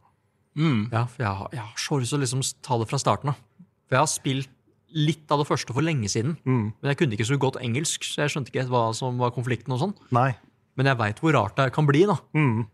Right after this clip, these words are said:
Speaker 2: Så, og jeg har lyst til å teste også liksom hvordan hoppet fra liksom beat 'em ups til turbasert faktisk fungerte.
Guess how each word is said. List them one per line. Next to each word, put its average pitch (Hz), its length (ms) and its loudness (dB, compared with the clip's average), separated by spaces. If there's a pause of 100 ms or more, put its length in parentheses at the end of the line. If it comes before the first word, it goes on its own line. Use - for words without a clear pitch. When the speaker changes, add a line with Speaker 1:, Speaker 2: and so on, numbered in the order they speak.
(260)
Speaker 2:
Så, 139 160 0
og - 1200 -2
jeg 180 80 6
har 240 80 4
lyst 214 140 0
til 262 80 2
å - 20 4
teste - 160 -2
også 190 160 0
liksom 175 300 0 (100)
hvordan 165 400 -2 (160)
hoppet - 320 -2
fra 151 160 4 (160)
liksom 127 300 -2 (840)
beat 127 200 4
'em 123 100 2
ups - 320 -2 (160)
til 123 380 2 (600)
turbasert 117 460 2
faktisk 117 320 -2
fungerte. 123 400 0